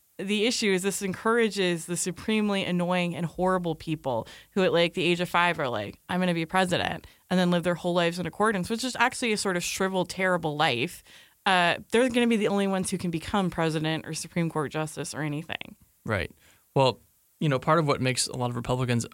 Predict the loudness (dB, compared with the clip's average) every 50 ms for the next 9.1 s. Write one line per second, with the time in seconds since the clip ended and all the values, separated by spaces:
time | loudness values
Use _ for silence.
0 | -6 -2 -2 0 0 0 0 0 0 2 2 0 0 -2 -4 -4 -2 0 2 2
1 | 2 2 2 4 4 4 2 2 0 -2 -4 -6 -6 -10 -14 _ _ _ _ _
2 | _ _ _ -6 -4 -2 0 -2 -2 -4 -2 -2 0 2 2 2 2 0 -2 -4
3 | -4 -4 -4 -4 -4 -4 -4 -6 -6 -2 -2 0 2 2 2 2 2 0 -2 -2
4 | -2 0 -2 -4 -4 -6 -6 -6 -6 -6 -8 -12 _ -20 -20 -20 _ _ _ _
5 | 0 2 4 4 4 4 4 2 0 0 2 4 6 6 6 4 2 0 -4 -14
6 | _ _ _ _ -8 -4 0 2 4 4 4 4 4 4 6 6 6 8 6 6
7 | 6 6 4 4 2 2 4 2 2 4 2 2 2 0 0 2 2 2 2 0
8 | 0 0 0 0 0 -2 -10 -18 _ _ _ _ _ _ -6 -2 0 0 0 0
9 | -4